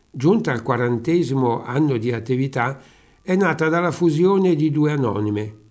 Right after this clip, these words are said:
la Sirsi e Metallisator, avvenuta il ventotto settembre del millenovecentocinquantacinque. La Sirsi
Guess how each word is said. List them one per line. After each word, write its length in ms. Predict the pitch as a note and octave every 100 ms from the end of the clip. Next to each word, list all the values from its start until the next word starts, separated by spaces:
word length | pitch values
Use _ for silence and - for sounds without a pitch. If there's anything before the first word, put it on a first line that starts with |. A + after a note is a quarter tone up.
| _ _ _
la 180 | B2 G#2
Sirsi 720 | - D3 A#3 F#3 - G3+ A3+ - - -
e 200 | D3+ A#3 - -
Metallisator, 1080 | C#3+ D#3+ D#3+ D#3+ D3 A2 G2 A2 A2 G#2+ - - - _ _ _ _ _
avvenuta 680 | D#3+ E3 G3+ G#3 C3 - A#2
il 120 | B2
ventotto 600 | B2+ D3 D3+ D#3+ G#2+ B2+
settembre 600 | G#2+ F#3+ D#3 C#3 C#3 D#3+
del 160 | D#3 C#3
millenovecentocinquantacinque. 2000 | B2 A#2+ B2 B2 A#2 A2 A#2+ A2 A#2 G#2+ A2+ G#2+ A2 A2 G2 G#2+ F#2+ F#2+ - - - _ _ _ _ _ _ _ _ _ _ _ _
La 160 | - E3+
Sirsi 840 | E3+ F3 D3+ - F3+ G#3+ - -